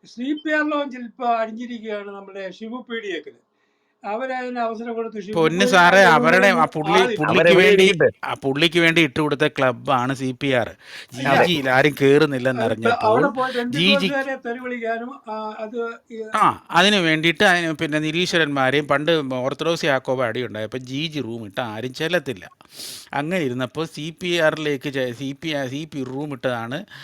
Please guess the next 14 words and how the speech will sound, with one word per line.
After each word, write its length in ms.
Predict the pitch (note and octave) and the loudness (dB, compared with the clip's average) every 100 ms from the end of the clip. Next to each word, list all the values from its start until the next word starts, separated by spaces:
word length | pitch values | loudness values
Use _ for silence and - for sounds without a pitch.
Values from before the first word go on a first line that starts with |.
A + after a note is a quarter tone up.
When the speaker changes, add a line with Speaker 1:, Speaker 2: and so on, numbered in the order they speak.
| - - | -20 -4
Speaker 2:
അവിടെ 220 | C3 C3 | 0 2
ചെല്ലാൻ 460 | C#3 D3 C3 C3+ C3 | 2 0 2 0 0
വേണ്ടിയിട്ട് 380 | B2+ B2 C3+ E3 | -4 -6 -6 -6
ഇട്ട് 280 | D#3 C#3+ E3 | -8 -6 -6
കൊടുത്തതാണ് 440 | C#3+ C#3 D3 C#3+ | -6 -4 -2 -2
ഈ 40 | |
സി 220 | E3 G3 E3+ | -4 -6 0
പി 60 | F#3 | 2
ആർ 120 | E3 | 2
എന്ന് 120 | D#3 | 2
പറഞ്ഞ 180 | C#3+ C#3+ | 0 0
സാധനം. 540 | E3+ E3+ D#3+ G#2+ _ _ - - - - | 0 2 0 -4 _ _ -20 -20 -14 -2
എന്നിട്ട് 420 | E3+ G3 A3+ G3 | 0 2 -2 -4
ഇന്ന് 580 | E3 F3+ A#3+ A#3+ D#3+ | -8 -4 -2 -2 -2